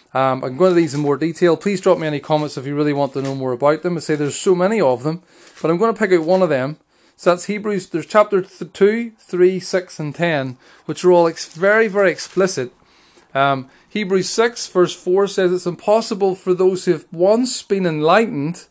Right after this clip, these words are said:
notice the wording, "who have tasted the heavenly gift, who have shared in the Holy Spirit, who have tasted the goodness of the Word of God, and the powers of the coming age, if they fall away,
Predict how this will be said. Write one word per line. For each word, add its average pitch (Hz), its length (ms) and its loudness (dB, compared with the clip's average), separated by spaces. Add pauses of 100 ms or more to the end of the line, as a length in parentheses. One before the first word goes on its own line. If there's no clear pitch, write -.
(120)
notice 202 300 -2
the 190 100 -2
wording, 170 440 0 (380)
"who 190 100 0
have 185 120 0
tasted 262 480 -4
the 214 120 -6
heavenly 220 360 0
gift, - 440 -4 (380)
who 185 100 4
have 180 120 6
shared 220 340 4
in 247 80 0
the 233 60 4
Holy 220 240 0
Spirit, 147 600 0 (360)
who 196 100 -4
have 180 140 -2
tasted 240 420 -4
the 202 100 -6
goodness 240 400 -2
of 226 80 -6
the 196 100 2
Word 185 220 2
of 180 160 -4
God, 139 460 2 (380)
and 160 120 -4
the 160 80 4
powers 233 380 2
of 220 60 -4
the 202 80 -2
coming 185 320 -2
age, 175 380 2 (280)
if 160 180 -4
they 175 120 2
fall 226 420 4
away, 147 480 0